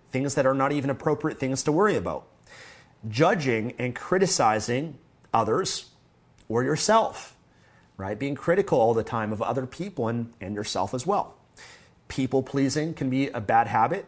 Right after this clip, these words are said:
You're always sacrificing your needs to always please, make other people happy. Negative thinking, uh, anger and overreacting,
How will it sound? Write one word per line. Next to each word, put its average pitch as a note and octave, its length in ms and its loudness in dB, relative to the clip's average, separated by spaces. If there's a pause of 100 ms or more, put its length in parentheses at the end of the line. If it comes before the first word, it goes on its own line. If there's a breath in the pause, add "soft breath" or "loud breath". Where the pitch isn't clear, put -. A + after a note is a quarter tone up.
(100)
You're A2+ 160 -2
always A#2+ 640 0 (200 loud breath)
sacrificing A#2 840 -2
your B2+ 160 0
needs C#3 340 -4
to C3 80 0
always A2 240 -2
please, B2 420 -4
make G#2 220 -8
other G#2 160 -2
people B2+ 300 -4
happy. C3+ 420 -2 (540 loud breath)
Negative A#2+ 440 2
thinking, C#3+ 600 -4 (600 loud breath)
uh, G2+ 200 -2 (100)
anger D3+ 600 2
and A2 160 -6
overreacting, B2 1080 0